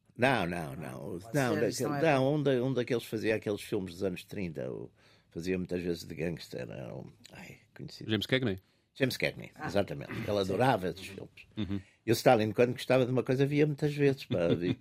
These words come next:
Speaker 3: <laughs>
Speaker 1: chegava a ver, chegou a ver peças de te-, aquela peça de teatro do, do Bulgakov, Os Irmãos, eh, uma que é passada na Guerra Civil, chegou a ir quinze vezes ver isso. Era.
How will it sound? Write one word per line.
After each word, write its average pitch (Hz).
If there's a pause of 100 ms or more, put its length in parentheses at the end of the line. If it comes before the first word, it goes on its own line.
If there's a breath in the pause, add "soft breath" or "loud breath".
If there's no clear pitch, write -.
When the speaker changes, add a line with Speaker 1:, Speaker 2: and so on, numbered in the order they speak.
(120)
Speaker 3:
<laughs> -
Speaker 1:
chegava 135
a 127
ver, 120
chegou -
a 143
ver 139
peças 143
de -
te-, 135
aquela 131
peça 117
de -
teatro 101
do, 92 (440 loud breath)
do 101
Bulgakov, 98 (140)
Os 82
Irmãos, 85
eh, -
uma 113
que 107
é -
passada 98
na 95
Guerra 90
Civil, 95
chegou -
a 135
ir 131
quinze 147
vezes 113
ver 120
isso. - (920 loud breath)
Era. 92